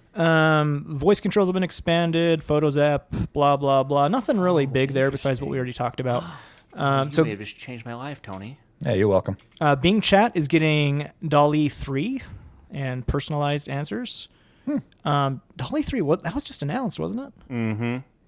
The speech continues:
Speaker 1: Yeah. Cool. Um, Microsoft three sixty-five with Copilot comes out in November. I am excited for that.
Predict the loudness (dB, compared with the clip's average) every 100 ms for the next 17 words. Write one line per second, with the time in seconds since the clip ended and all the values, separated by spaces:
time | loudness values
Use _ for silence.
0 | -6 -4 -4 -8 _ _ _ _ _ _
1 | -6 -6 -6 _ -20 -20 -4 2 4 2
2 | -2 _ _ 2 2 4 2 4 2 0
3 | -4 2 2 4 0 0 -2 0 0 0
4 | -2 -4 0 0 0 -2 -4 -4 -2 -2
5 | -4 -8 -2 0 0 -2 -4 -6 -4 -4
6 | -4 -6 -12 _ -10 -4 -2 -4 -4 -8
7 | -8